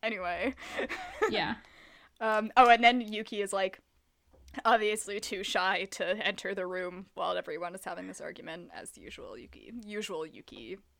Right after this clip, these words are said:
Speaker 2: Behavior.
Speaker 1: Uh,
Speaker 2: Weird
Speaker 1: yeah,
Speaker 2: lurking
Speaker 1: behavior.
Speaker 2: outside the door. Um, and they go to have roof lunch.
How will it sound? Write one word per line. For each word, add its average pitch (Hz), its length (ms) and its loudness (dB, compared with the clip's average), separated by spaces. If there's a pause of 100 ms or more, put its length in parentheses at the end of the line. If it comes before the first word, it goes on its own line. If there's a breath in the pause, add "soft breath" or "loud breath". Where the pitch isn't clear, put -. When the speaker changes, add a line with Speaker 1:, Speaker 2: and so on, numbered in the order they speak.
(640)
Speaker 2:
Behavior. 208 580 0
Speaker 1:
Uh, 202 100 -12
Speaker 2:
Weird 214 280 0
Speaker 1:
yeah, 214 60 -2
Speaker 2:
lurking 202 140 -2
Speaker 1:
behavior. 202 200 -2
Speaker 2:
outside 196 320 -2
the 202 80 0
door. 196 420 -2 (580 soft breath)
Um, 220 420 -6 (1600)
and 226 120 2
they 233 60 4
go 220 300 2
to 220 140 -6
have 208 260 -2
roof 226 260 -2
lunch. - 480 -2